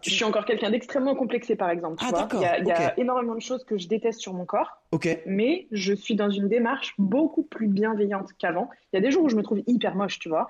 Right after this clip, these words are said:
Speaker 1: D'accord.
Speaker 2: Mais je suis dans une démarche beaucoup plus bienveillante qu'avant, et je me dis, en fait, je suis juste moi.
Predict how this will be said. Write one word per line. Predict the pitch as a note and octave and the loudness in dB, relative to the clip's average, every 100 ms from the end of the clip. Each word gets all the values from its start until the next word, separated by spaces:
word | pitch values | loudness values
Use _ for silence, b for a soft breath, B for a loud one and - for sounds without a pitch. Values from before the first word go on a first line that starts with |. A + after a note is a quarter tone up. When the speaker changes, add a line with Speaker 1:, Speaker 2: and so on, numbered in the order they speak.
| B | B
Speaker 1:
D'accord. | C#3+ C3 | -8 -2
Speaker 2:
Mais | G3+ | 0
je | G3+ | 0
suis | G#3+ | 0
dans | G#3+ | 0
une | A3 | 0
démarche | G#3+ A3 C4+ - G3+ | 2 2 0 -4 -6
beaucoup | F#3 C4 D4 | -2 -2 0
plus | - A#3 | -4 -2
bienveillante | G#3 A3 G#3+ G#3+ G#3 | 0 0 0 -2 -2
qu'avant, | F#3+ F#3+ C#4 - | -2 0 -2 -2
et | G3 | -2
je | F#3 | 0
me | G3 | 0
dis, | C4 | 0
en | |
fait, | A#3 C#4 | -2 -4
je | - | -2
suis | G#3+ | -4
juste | A#3+ - | -4 -2
moi. | A3 G3 - | 0 0 -4